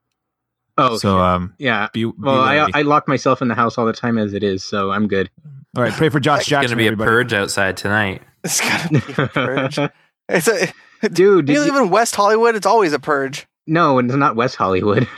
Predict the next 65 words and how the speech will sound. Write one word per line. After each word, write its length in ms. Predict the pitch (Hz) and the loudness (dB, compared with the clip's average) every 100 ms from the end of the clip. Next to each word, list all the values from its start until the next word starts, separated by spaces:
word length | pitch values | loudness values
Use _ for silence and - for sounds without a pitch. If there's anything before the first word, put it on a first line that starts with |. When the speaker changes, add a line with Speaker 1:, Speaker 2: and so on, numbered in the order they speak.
| - - - | -18 -20 -4
Speaker 4:
Oh. 840 | 143 151 208 - 139 151 - 156 - | -2 0 0 0 0 0 0 -2 -4
Speaker 1:
<laughs> 80 | _ | _
I 100 | 135 | 0
mean, 160 | 127 120 | 2 2
I'm 120 | 110 | 2
there 200 | 110 135 | 2 2
enough, 300 | 104 101 - | 0 -2 -2
but 220 | 123 117 | -2 0
I 100 | 113 | -2
don't 220 | 110 113 | -2 -4
live 240 | 107 123 - | -2 -4 -6
there. 220 | - - _ _ _ | -14 -16 _ _ _
Speaker 4:
<laughs> 480 | 160 - - - - 453 - - 392 | -6 -2 -2 -2 -2 -4 -6 -14 -4
Speaker 1:
Um, 460 | 139 127 117 113 107 _ _ _ _ _ _ - | 2 2 2 0 -4 _ _ _ _ _ _ -2
like, 140 | 127 | 0
have 160 | 127 147 | 2 2
you 40 | |
ever 140 | 160 160 | 2 4
walked 260 | 123 127 | 4 4
out 180 | 139 131 | 0 2
of, 200 | 131 123 - _ _ - - | 0 -2 -12 _ _ -20 -2
uh, 200 | 131 110 104 - 117 | 0 2 -4 -10 -6
uh, 200 | 117 110 | -4 -2
maybe 260 | 113 110 98 | -2 -2 -2
you 80 | 87 | -6
have. 280 | 82 80 90 _ _ | -8 -10 -14 _ _
I 80 | 110 | -2
was 80 | 110 | 0
gonna 140 | 110 | 0
say 120 | 107 | 0
you 100 | 113 | 2
don't 140 | 113 104 | 2 0
live 120 | 98 | 0
out 140 | 95 | -2
here, 160 | 92 90 | 0 0
but 240 | 87 78 - _ _ _ _ _ _ | 0 -2 -6 _ _ _ _ _ _
you 100 | 117 | -4
could 200 | - 107 | 0 -2
probably 280 | 117 107 95 | 2 2 2
relate. 400 | 85 80 90 - | 2 0 -2 0
Like, 240 | 113 98 104 | 0 2 2
you 100 | 110 | 2
just 200 | 110 104 | 2 2
go 120 | 110 | 2
out 160 | 110 | 2
in 80 | 107 | 2
the 60 | 104 | 2
middle 180 | 104 107 | 2 2
of 60 | |
the 60 | 104 | 2
night 180 | 98 104 | 2 0
and 80 | |
you're 80 | 104 | 2
walking 240 | 101 104 98 | 2 2 2
through 100 | 107 | 2
West 160 | 98 - | 2 2
Hollywood 420 | 101 104 107 104 | 2 4 4 2
and 100 | 92 | -2
every 200 | 98 101 | -6 -6
restaurant 380 | 98 - 107 104 | -6 -8 -8 -6
has 140 | 95 | -6
dudes 260 | 85 98 95 | -6 -8 -8
dancing 320 | 101 101 113 | -8 -8 -8
on 100 | 95 | -12
tables. 440 | - 95 101 107 | -8 -8 -8 -10